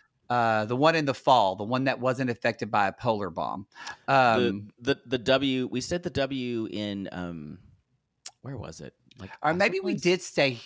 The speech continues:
Speaker 1: the W's we stayed during the polar bomb.
Speaker 2: Yeah. Oh, God, that was a shitty hotel.
Speaker 1: Shit. So we
Speaker 2: Union
Speaker 1: sta-
Speaker 2: Square.
Speaker 1: Yeah,
Speaker 2: W
Speaker 1: Union Square.
Speaker 2: Union Square.
Speaker 1: So we stayed at, uh, we're, I'm staying at the Renaissance now. And so, um,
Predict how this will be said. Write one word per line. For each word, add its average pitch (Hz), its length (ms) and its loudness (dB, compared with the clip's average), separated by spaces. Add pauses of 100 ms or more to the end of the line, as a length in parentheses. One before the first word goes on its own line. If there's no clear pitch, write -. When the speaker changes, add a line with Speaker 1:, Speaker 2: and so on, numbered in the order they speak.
(480)
Speaker 1:
the 143 120 0
W's 196 520 2
we 151 100 -4
stayed 123 340 0
during 113 200 0
the 98 80 -6
polar 95 280 -2
bomb. 69 280 -8 (120)
Speaker 2:
Yeah. 104 300 0 (200)
Oh, 101 140 -18
God, 95 100 -10
that 98 60 -10
was - 120 -16
a 71 40 -14
shitty - 640 -8
hotel. 82 320 -10
Speaker 1:
Shit. 80 260 -6 (180)
So 147 260 0
we 143 220 -2 (160)
Speaker 2:
Union 151 280 0
Speaker 1:
sta- - 140 -10
Speaker 2:
Square. 87 260 -2 (460)
Speaker 1:
Yeah, 107 160 -4
Speaker 2:
W 123 200 0
Speaker 1:
Union 117 100 0
Square. 101 120 -2
Speaker 2:
Union 87 160 -4
Square. 76 260 -6 (440)
Speaker 1:
So 151 540 0
we 151 200 -2
stayed 139 420 -2 (100)
at, 117 540 0
uh, - 40 -12
we're, 135 180 -6 (100)
I'm 131 180 0
staying 127 320 -2
at 113 160 -6
the 107 180 0
Renaissance 117 680 -2
now. 95 300 -2
And 110 120 -8
so, 120 460 0
um, 104 500 -2